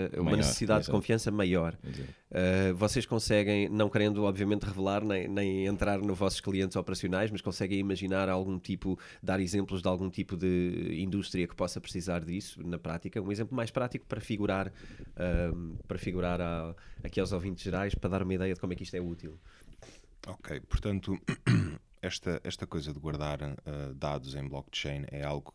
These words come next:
Speaker 3: que para já ainda pode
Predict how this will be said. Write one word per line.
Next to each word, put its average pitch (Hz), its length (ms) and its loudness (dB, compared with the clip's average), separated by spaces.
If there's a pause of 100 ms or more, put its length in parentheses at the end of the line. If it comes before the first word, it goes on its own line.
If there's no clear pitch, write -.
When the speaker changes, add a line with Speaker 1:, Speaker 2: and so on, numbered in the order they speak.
Speaker 3:
que 71 360 -4 (800)
para 80 260 0
já 80 560 2
ainda 76 360 -2 (380)
pode 78 240 -4